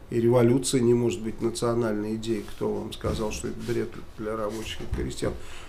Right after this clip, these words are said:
Революция — это механизм для чего-нибудь. Для чего-то. Ну, прежде всего, для, конечно, а, устранения антинародной власти.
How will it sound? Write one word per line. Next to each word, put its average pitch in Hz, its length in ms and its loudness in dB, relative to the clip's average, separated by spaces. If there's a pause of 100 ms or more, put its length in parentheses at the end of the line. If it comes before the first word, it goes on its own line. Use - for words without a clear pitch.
Революция — 233 640 8
это 226 140 0
механизм 190 600 6
для 143 160 10
чего-нибудь. 147 1120 10 (1120)
Для 143 160 12
чего-то. 139 560 2 (720)
Ну, 143 160 8
прежде 156 460 12
всего, 143 240 6
для, 123 280 6
конечно, 120 680 4 (100)
а, 98 260 -4
устранения 117 1000 6 (320)
антинародной 113 800 6
власти. 104 480 0